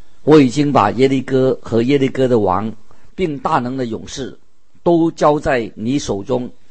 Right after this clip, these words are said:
你们的一切兵丁要围绕这城，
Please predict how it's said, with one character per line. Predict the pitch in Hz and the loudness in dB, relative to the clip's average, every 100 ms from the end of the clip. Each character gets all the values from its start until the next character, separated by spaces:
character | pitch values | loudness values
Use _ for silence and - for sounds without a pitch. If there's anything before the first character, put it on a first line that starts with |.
| - - - - - - | -18 -18 -16 -16 -18 -8
你 | 117 | -2
们 | 120 131 156 160 | 0 0 0 0
的 | 123 123 113 | 2 2 0
一 | 180 | -6
切 | - 175 131 | -2 0 0
兵 | 165 160 143 | 0 -2 0
丁 | 151 151 - - - - - | -2 -4 -10 -18 -18 -20 -4
要 | 151 143 | 2 4
围 | 120 117 135 | 4 2 4
绕 | 180 180 139 | 4 2 2
这 | 160 | -2
城， | 117 - 110 | -4 -6 -8